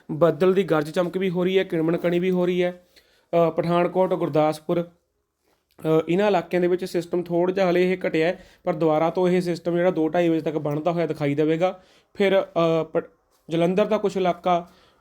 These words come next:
ਕਪੂਰਥਲੇ ਦਾ ਇਲਾਕਾ, ਹੁਸ਼ਿਆਰਪੁਰ, ਨਵਾਂਸ਼ਹਿਰ, ਲੁਧਿਆਣਾ, ਰੂਪਨਗਰ, ਮੋਹਾਲੀ, ਚੰਡੀਗੜ੍ਹ, ਫਤਿਹਗੜ੍ਹ ਸਾਹਿਬ, ਪਟਿਆਲਾ ਤੇ ਬਠਿੰਡਾ ਤਾਂ ਮਾਨਸਾ, ਸੰਗਰੂਰ, ਇਹਨਾਂ ਵਿੱਚ ਥੋੜ੍ਹੀ ਬਹੁਤੀ, ਅ, ਗਤੀਵਿਧੀ ਦੇਖਣ ਨੂੰ ਮਿਲੂਗੀ। ਤੇ ਨਾਲ ਦੀ ਨਾਲ ਲੁਧਿਆਣੇ ਤੋਂ ਜਦ ਤੜਕੇ ਤੜਕੇ ਸਵੇਰੇ ਦੋ ਢਾਈ ਵਜੇ ਦੇ ਕਰੀਬ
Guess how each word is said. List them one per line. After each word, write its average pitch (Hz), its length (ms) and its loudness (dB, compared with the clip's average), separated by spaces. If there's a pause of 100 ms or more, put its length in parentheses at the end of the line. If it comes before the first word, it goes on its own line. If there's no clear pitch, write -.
(280)
ਕਪੂਰਥਲੇ 190 480 2
ਦਾ 185 100 2
ਇਲਾਕਾ, 175 380 0
ਹੁਸ਼ਿਆਰਪੁਰ, 170 540 2
ਨਵਾਂਸ਼ਹਿਰ, 165 720 0
ਲੁਧਿਆਣਾ, 160 640 0 (1120)
ਰੂਪਨਗਰ, 175 500 4
ਮੋਹਾਲੀ, 170 520 2
ਚੰਡੀਗੜ੍ਹ, 160 460 0
ਫਤਿਹਗੜ੍ਹ 156 400 -2
ਸਾਹਿਬ, 165 220 -2
ਪਟਿਆਲਾ 147 640 0 (380)
ਤੇ 175 220 2
ਬਠਿੰਡਾ 165 680 0 (120)
ਤਾਂ 170 100 0
ਮਾਨਸਾ, 160 400 -2
ਸੰਗਰੂਰ, 160 300 -2
ਇਹਨਾਂ 185 160 0
ਵਿੱਚ 180 180 -2
ਥੋੜ੍ਹੀ 165 240 0
ਬਹੁਤੀ, 175 260 0
ਅ, 156 360 -2
ਗਤੀਵਿਧੀ 165 300 0
ਦੇਖਣ 156 300 -2
ਨੂੰ 160 80 0
ਮਿਲੂਗੀ। 170 360 -2 (460)
ਤੇ 190 80 0
ਨਾਲ 180 220 2
ਦੀ 190 80 2
ਨਾਲ 190 320 2 (340)
ਲੁਧਿਆਣੇ 196 460 2
ਤੋਂ 202 320 2
ਜਦ 185 460 0
ਤੜਕੇ 180 380 0
ਤੜਕੇ 202 300 0
ਸਵੇਰੇ 185 300 2
ਦੋ 175 180 2
ਢਾਈ 202 180 4
ਵਜੇ 180 160 0
ਦੇ 160 140 -2
ਕਰੀਬ 160 300 0